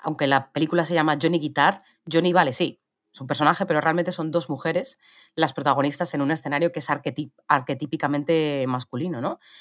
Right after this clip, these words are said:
Viena, que es una mujer hecha a sí misma, que no se disculpa nada por su pasado, de hecho es mujer fatal porque vuelve loco, vuelve locos a, a los dos personajes,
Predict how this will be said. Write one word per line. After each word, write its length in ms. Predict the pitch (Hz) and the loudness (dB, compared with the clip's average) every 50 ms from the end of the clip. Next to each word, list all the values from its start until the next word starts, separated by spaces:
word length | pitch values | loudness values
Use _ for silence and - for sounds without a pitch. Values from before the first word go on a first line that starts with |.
| - _ _ | -20 _ _
Viena, 400 | - 147 156 170 185 196 208 208 | -2 2 2 4 4 4 2 2
que 120 | - 160 | 0 -4
es 120 | 160 - - | -4 -2 -2
una 100 | 147 151 | 0 0
mujer 260 | 147 151 - - 147 | 0 0 0 0 -2
hecha 160 | 143 - - | -2 0 -2
a 40 | - | -2
sí 80 | - 135 | 0 0
misma, 360 | 143 185 175 214 208 202 202 | 0 0 2 4 2 4 2
que 80 | 175 | 0
no 100 | 143 143 | -2 -2
se 120 | 143 - 151 | -2 -2 -2
disculpa 360 | 143 139 - 143 131 131 143 | -4 -4 -4 -4 -2 0 2
nada 220 | 139 139 135 135 | 4 4 4 2
por 120 | 131 139 131 | 2 -2 -4
su 140 | - - 131 | -4 -4 -2
pasado, 540 | - 123 - - 165 175 185 185 202 - - - - - - - - - _ _ | 0 2 4 6 6 6 6 6 4 2 -4 -16 -18 -16 -16 -18 -18 -20 _ _
de 140 | - 170 180 | 0 2 4
hecho 140 | 180 - 165 | 4 4 4
es 160 | 151 - - | 4 4 2
mujer 300 | 165 156 151 - 170 165 | 0 0 0 0 0 2
fatal 400 | - 170 160 - 160 170 190 190 | 2 2 4 6 6 6 6 4
porque 400 | - 160 139 - 147 135 131 - - | 0 -2 0 0 -2 -2 -2 -4 -6
vuelve 380 | 170 143 151 151 143 147 139 | -2 2 2 4 4 4 2
loco, 440 | 135 151 165 165 - 139 135 - _ | 4 2 2 2 0 -2 -2 -4 _
vuelve 320 | - - 156 151 147 151 143 | -8 -4 -2 0 0 2 2
locos 480 | 135 151 160 160 - 127 127 - - - | 2 2 2 2 0 -2 -2 -2 -2 2
a, 260 | - 160 139 120 117 | 4 6 6 6 4
a 200 | - - - 139 | 4 2 0 0
los 160 | 131 131 123 | 2 0 0
dos 140 | 135 135 - | -2 -4 -4
personajes, 640 | - 143 - - 123 127 131 - 220 - - - | -4 -2 -2 0 2 2 2 2 0 -4 -4 -6